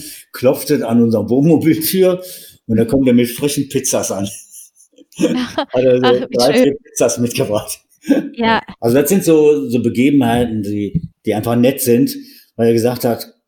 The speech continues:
Speaker 1: hier, ich habe euch was Schönes mitgebracht, ja, und so, ne?
Speaker 2: Ja.
Speaker 1: In Australien oder wo ist der eine Farmer, ähm, da ist der Staub trocken und dann hat er da gepflügt wo wir entlang gelaufen sind oder gefahren sind, da war so ein Staub.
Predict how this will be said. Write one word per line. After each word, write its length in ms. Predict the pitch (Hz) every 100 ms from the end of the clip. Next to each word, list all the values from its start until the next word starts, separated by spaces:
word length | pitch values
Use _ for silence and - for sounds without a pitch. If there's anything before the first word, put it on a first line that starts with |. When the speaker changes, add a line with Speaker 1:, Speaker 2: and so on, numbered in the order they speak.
| _ _
Speaker 1:
hier, 340 | - 104 85 -
ich 100 | -
habe 140 | 117
euch 100 | 110
was 160 | 104 107
Schönes 280 | 131 110 98
mitgebracht, 540 | 110 110 - 82 -
ja, 60 | 95
und 200 | 95 87
so, 140 | 85
ne? 120 | 87 -
Speaker 2:
Ja. 200 | 220 220 - -
Speaker 1:
In 160 | 101
Australien 580 | 104 107 - - 104 117
oder 240 | 110 110 107
wo 140 | 113
ist 360 | 104 113 - -
der 140 | 101
eine 200 | 104 110
Farmer, 520 | 107 113 110 123 110 - -
ähm, 380 | - 104 101 92 -
da 100 | 104
ist 120 | 98
der 120 | 107
Staub 360 | - 117 117 -
trocken 420 | - 120 143 147
und 120 | 117
dann 180 | 107 110
hat 140 | 117 127
er 80 | 117
da 160 | 113
gepflügt 640 | 107 113 170 165 135 - - _ _ _ _ -
wo 120 | 117 117
wir 220 | 117 113
entlang 300 | 113 127 156
gelaufen 400 | 131 120 117 117
sind 180 | 120 113
oder 120 | 107
gefahren 400 | 107 - 127 107
sind, 160 | 104 107
da 120 | -
war 200 | 120 113
so 220 | - 160
ein 100 | 190
Staub. 480 | - - 156 117 -